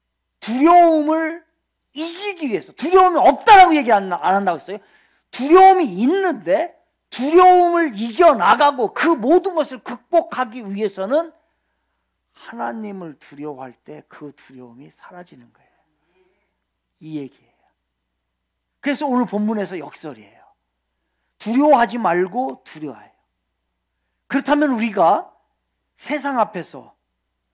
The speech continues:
두려움을 극복하지 못하고 하루하루를 사는 이유는 왜 그럴까? 왜 그렇게 두려움이 많아요? 저를 비롯해서.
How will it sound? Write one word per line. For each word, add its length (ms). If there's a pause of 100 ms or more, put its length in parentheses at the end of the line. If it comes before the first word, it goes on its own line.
(380)
두려움을 560
극복하지 600
못하고 760 (380)
하루하루를 800
사는 420
이유는 640 (800)
왜 120
그럴까? 520 (1200)
왜 80
그렇게 280 (120)
두려움이 360
많아요? 560
저를 260
비롯해서. 580